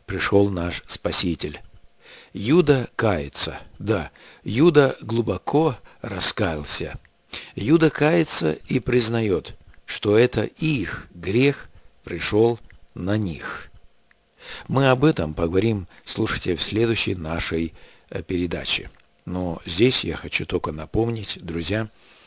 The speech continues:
э, что грехи всегда, грехи всегда откликаются. То есть то, что посеет человек, то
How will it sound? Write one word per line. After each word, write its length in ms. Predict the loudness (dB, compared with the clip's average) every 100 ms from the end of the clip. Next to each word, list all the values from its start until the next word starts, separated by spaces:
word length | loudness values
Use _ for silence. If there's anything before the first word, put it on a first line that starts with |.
| -20 _ _ -8
э, 160 | -4
что 460 | -4 0 2 2 0 -10 _ _ -20 -20 -20 -16 -8
грехи 580 | -2 -2 0 0 0 -2 -16 -20 _
всегда, 540 | -2 0 0 0 0 -4 -18 -20 -20 -20 -14
грехи 380 | -4 -4 -2 -6
всегда 580 | -4 -4 -2 0 0 -2 _ _ _ -8
откликаются. 1040 | -8 -6 -8 -6 -6 -8 -8 -6 -6 -8 -16 -2
То 120 | 2
есть 260 | 2 0 -8 -20 _ -4
то, 180 | -2 -2
что 260 | -2 -6
посеет 500 | -6 -6 -2 0 0
человек, 520 | 0 0 0 -2 -6 -16 _ _ _ _
то 260 | -2 0 0